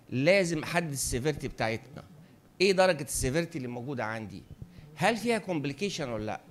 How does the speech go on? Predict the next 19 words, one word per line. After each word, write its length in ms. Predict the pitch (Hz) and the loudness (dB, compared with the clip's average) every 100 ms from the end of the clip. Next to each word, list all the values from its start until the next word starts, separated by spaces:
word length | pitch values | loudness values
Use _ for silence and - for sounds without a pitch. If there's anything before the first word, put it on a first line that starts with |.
| - - - - | -20 -20 -20 -10
والكومبليكيشن 800 | 127 165 151 143 220 208 170 151 | -6 -2 0 0 -2 -2 0 0
دي 100 | 147 | 2
هل 180 | 175 | 4
لوكال 420 | 170 190 214 156 123 | 6 6 4 2 0
حواليها 540 | 143 127 143 180 156 | 0 2 4 2 0
في 100 | - | -2
قلب 260 | 160 156 123 | -2 -2 -2
الشيست 360 | - 202 - - - - | -2 -2 -4 -16 -16 -2
ولا 220 | 127 123 | 0 0
في 80 | 123 | -2
الهارت، 380 | 120 160 131 - | -4 0 0 -2
في 100 | 135 | -4
هارت 180 | 135 | -4
فيلير 300 | - 151 120 | -4 -4 -2
ولا 120 | 104 107 | -2 -2
لا؟ 140 | 104 - - _ - - - | -4 -8 -20 _ -20 -20 -12
هل 220 | - 185 175 | 0 2 4
هي 240 | 196 202 | 2 2
نفسها 560 | 170 - - 220 139 | 0 -4 -4 -6 -6